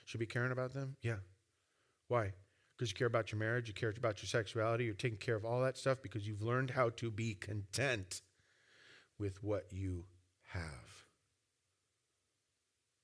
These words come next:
Ooh, contentment, one of the greatest spiritual disciplines there is, right?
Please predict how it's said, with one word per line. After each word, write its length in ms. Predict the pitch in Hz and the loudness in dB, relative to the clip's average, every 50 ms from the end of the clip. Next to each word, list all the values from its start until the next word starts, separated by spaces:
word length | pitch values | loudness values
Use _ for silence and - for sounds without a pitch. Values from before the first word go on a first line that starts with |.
| _ _ _ - 180 | _ _ _ -2 0
Ooh, 220 | 151 127 95 - - - _ _ _ _ _ _ _ _ _ _ _ _ _ _ _ _ _ _ _ - | 2 2 0 -2 -8 -16 _ _ _ _ _ _ _ _ _ _ _ _ _ _ _ _ _ _ _ -2
contentment, 760 | - 139 120 101 - - - 123 131 - 113 104 92 - 104 | 0 0 0 0 -2 -2 -2 -2 -2 0 -2 -4 -4 -4 -4
one 100 | 107 107 | -2 -2
of 60 | 101 | -2
the 80 | 98 92 | -2 2
greatest 340 | 98 104 110 107 113 110 | 2 4 4 4 2 -2
spiritual 380 | - - 113 110 104 104 - 101 | -4 -2 -2 -2 -2 -2 -4 -4
disciplines 480 | 95 104 95 - - - 104 98 95 92 | -2 -2 -4 -4 -6 -6 -4 -4 -2 -2
there 140 | 95 87 | -2 -4
is, 240 | 82 80 - - - _ _ _ _ _ _ _ _ _ _ _ _ _ _ _ _ _ _ _ _ _ _ _ _ _ _ _ _ _ _ _ _ - | -4 -6 -10 -14 -18 _ _ _ _ _ _ _ _ _ _ _ _ _ _ _ _ _ _ _ _ _ _ _ _ _ _ _ _ _ _ _ _ -10
right? 200 | 92 92 98 113 | -8 -6 -6 -8